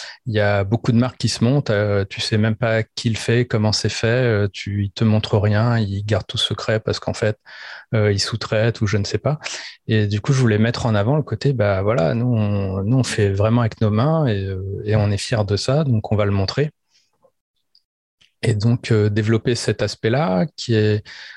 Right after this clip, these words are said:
aussi un peu aller à contre-courant, bah, du, du storytelling et dire aux gens que quand on leur explique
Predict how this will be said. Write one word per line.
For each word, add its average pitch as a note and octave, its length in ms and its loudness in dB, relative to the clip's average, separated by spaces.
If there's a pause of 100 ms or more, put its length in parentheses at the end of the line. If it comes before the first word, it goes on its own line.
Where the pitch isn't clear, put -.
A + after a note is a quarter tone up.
(140)
aussi B2 280 0
un B2 120 2
peu B2+ 160 -2
aller A#2+ 120 0
à A2+ 120 0
contre-courant, B2+ 840 0
bah, G#2+ 320 0
du, G2+ 640 -10
du G2+ 120 -10
storytelling A#2+ 880 2 (240)
et G2+ 280 0
dire G#2+ 320 2
aux G#2 80 4
gens B2 280 2
que G#2 280 -2 (440)
quand A#2+ 280 -2
on A#2 80 4
leur A#2 320 2
explique A#2+ 400 -2